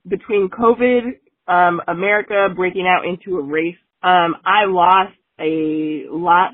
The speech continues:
of friends, and it kinda just made that pond that much smaller of, like, you know, I don't have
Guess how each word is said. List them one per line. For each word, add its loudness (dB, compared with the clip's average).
of -8
friends, -6
and 0
it -2
kinda -2
just -10
made -4
that -2
pond -2
that -2
much -4
smaller -4
of, -6
like, -6
you -6
know, -4
I -4
don't -4
have -2